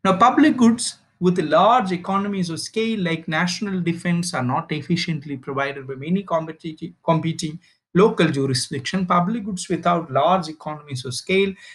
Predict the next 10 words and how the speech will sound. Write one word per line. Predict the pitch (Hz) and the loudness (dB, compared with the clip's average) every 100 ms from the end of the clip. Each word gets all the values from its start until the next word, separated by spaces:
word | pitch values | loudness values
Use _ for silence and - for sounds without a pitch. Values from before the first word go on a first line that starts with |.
| _ | _
like | 170 175 175 _ - | 2 2 -2 _ 2
police | 185 190 196 180 - | 6 6 4 0 -4
protection, | - - 175 175 - 170 170 151 | -12 -6 -4 -2 -4 -4 -4 -6
may | 165 | -6
be | 175 | -8
provided | 180 156 151 151 151 135 | -6 -4 -4 -4 -8 -8
more | 135 139 | -10 -8
efficiently | 131 135 - 143 131 135 | -10 -10 -16 -14 -14 -12
in | 131 127 | -12 -10
private | 117 113 | -12 -12